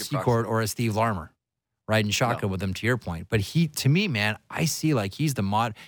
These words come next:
Speaker 1: he's the new age, he's the new age Denny Savard. That's what I see in, in Matthew Barzal.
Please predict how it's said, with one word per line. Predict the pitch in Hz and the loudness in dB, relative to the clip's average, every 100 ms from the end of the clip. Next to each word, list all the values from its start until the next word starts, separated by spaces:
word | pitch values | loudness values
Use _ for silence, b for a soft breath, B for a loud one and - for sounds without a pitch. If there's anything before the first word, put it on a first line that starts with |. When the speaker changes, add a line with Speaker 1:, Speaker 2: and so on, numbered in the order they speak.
| B | B
Speaker 1:
he's | - 185 139 | 0 2 2
the | |
new | 113 110 156 | 0 0 -2
age, | 143 127 127 123 123 - - _ _ _ | -2 -2 -2 -4 -6 -12 -18 _ _ _
he's | - 156 131 | -4 -2 0
the | |
new | 117 120 120 | 0 0 0
age | 113 107 - | -2 -2 -4
Denny | 101 101 | -2 -2
Savard. | 95 92 92 80 82 _ - | -2 -4 -4 -6 -12 _ 0
That's | 113 - | 0 2
what | 107 | 0
I | 101 | 0
see | - 104 95 | -2 -4 -4
in, | 90 87 | -4 -6
in | 90 92 | -4 -4
Matthew | 90 95 | -4 -6
Barzal. | 85 82 82 76 | -6 -6 -10 -12